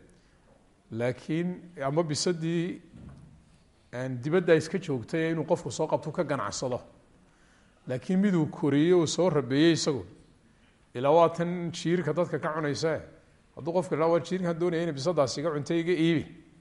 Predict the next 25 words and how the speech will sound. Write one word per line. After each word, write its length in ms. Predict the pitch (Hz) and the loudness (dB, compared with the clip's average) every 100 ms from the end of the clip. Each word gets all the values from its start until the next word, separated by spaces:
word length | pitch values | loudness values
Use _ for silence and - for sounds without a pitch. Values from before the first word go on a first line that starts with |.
| _ _ _ _ - - - - - _ _ _ _ _ _ _ _ _ | _ _ _ _ -20 -20 -20 -20 -20 _ _ _ _ _ _ _ _ _
dee 80 | - | -6
wuu 160 | 131 170 | 0 2
iibin 260 | 165 170 | 2 0
karaa, 220 | 143 127 123 | 2 4 2
bile. 180 | 117 - - - - _ _ _ _ _ - | 0 -6 -12 -20 -20 _ _ _ _ _ -6
Xadiiska 360 | 139 196 - | -2 0 -2
sixadiisa 720 | - - 185 196 175 - 170 | -6 -4 0 0 0 0 0
marka 180 | 170 170 147 | 0 0 2
horena 220 | 160 160 | 2 2
la 60 | |
isku 160 | 139 170 | -2 -6
sii 120 | 135 | -6
qabsaday. 320 | 127 98 - - _ _ _ _ _ _ _ _ _ | -8 -8 -16 -20 _ _ _ _ _ _ _ _ _
Horta 160 | 123 123 | -10 -4
xadiiska 280 | 139 147 139 | -2 -2 -6
sixadiisa 500 | - 131 165 147 143 | -10 -4 -2 0 2
ayaa 260 | 139 156 160 - - - - - _ _ _ _ _ _ - | 4 4 2 -4 -20 -20 -20 -20 _ _ _ _ _ _ -8
la 140 | 127 | 0
isku 200 | 131 - | 0 0
qabsaday. 380 | 156 135 - 151 170 | 0 0 0 -4 -2
Cul-, 160 | 170 | -6
marka 220 | 180 165 180 | -6 -2 -2
culimmada 260 | 165 185 | 0 -2
saxiixaysa 480 | 151 127 131 123 185 | -2 -6 -6 -4 -4
laftigooduna 440 | 180 - 170 127 | -4 -2 -2 -2